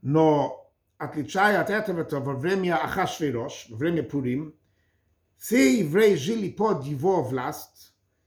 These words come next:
и поэтому получается, что тогда не был куда убегать, <clears throat> потому что фараон, эм, Ахашверош был император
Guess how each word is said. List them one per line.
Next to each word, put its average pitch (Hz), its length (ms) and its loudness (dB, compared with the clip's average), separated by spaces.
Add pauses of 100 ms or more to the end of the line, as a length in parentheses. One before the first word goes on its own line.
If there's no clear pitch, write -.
и 135 100 -8
поэтому 196 440 0
получается, 160 680 2
что 131 140 -8
тогда 143 640 0
не 165 220 0
был 147 560 0 (260)
куда 180 380 4
убегать, 131 720 -6 (580)
<clears throat> - 480 -20
потому 175 540 6
что 170 180 -6
фараон, 160 440 -2
эм, 156 320 -4
Ахашверош 147 680 0
был 151 200 0
император 135 720 -4